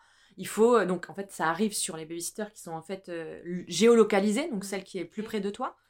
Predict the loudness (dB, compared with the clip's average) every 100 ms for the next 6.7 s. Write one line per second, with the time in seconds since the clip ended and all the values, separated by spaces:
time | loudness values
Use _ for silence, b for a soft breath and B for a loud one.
0 | -20 -20 _ -16 -14 -14 -18 _ -20 -20
1 | -20 -20 -20 -20 _ _ 0 4 4 2
2 | -6 -4 -2 0 4 6 6 4 0 0
3 | -2 2 2 2 2 0 0 2 4 4
4 | 4 2 -2 -2 -4 -4 -4 -4 -4 -4
5 | -4 -12 -12 -8 -10 -10 -14 -14 -14 -14
6 | -14 -12 -14 -14 -18 -18